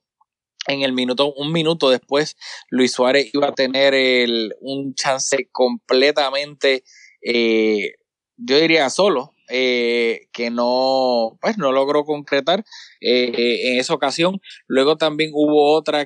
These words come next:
que, em, que fue la que yo pensé que estaba en... en fu-, bueno, eso no, llegaron a pitar fuera de juego también, otra ocasión de Suárez,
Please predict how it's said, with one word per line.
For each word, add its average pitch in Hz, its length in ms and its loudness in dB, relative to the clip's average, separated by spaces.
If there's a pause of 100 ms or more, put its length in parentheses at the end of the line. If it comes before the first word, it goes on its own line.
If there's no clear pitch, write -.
que, 117 540 -4 (640)
em, 127 600 -2
que 135 140 -4
fue 127 140 -2
la 135 160 0
que 127 460 -2
yo 156 280 -2
pensé 180 280 -2
que 165 80 -2
estaba 151 320 0
en... 131 380 -6 (500)
en 143 140 -2
fu-, 147 100 -8
bueno, 180 240 2
eso 160 120 0
no, 175 180 4
llegaron 131 400 0
a 160 100 -2
pitar 151 240 0
fuera 143 220 -2
de 135 60 0
juego 143 240 0
también, 143 280 -4
otra 143 180 -4
ocasión 143 340 -6
de 131 100 -12
Suárez, 175 580 -2